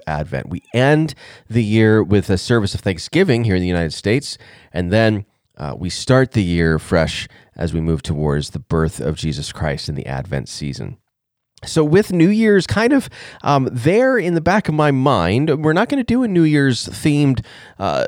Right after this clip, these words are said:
study together in January because we're gonna be starting our study in Isaiah. I thought what would be helpful is to really take stock of what we're gonna be doing over this next year, to think about what, uh, h-, how to enter in with a positive,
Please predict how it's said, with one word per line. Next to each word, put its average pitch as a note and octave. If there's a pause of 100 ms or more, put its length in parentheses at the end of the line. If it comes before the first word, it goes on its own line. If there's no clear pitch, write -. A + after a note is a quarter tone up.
(120)
study E3
together G2+
in G#2+
January G2+
because F#2+
we're F#2+
gonna F#2+
be F#2
starting F#2+
our F2+
study F2+
in E2
Isaiah. D#2+ (680)
I F#3
thought E4
what D4+
would G#3+
be E3+
helpful A2
is A2
to C3+
really B3+
take -
stock A#2
of G2+
what C#3+
we're D3+
gonna C#3
be A#2+
doing G#2+
over G2
this F#2+
next A2
year, C#3 (580)
to E3
think C4+
about A3+ (800)
what, F#3
uh, A#2 (140)
h-, -
how D#3
to A#3
enter E3
in A#2+
with B2
a G#2+
positive, E3+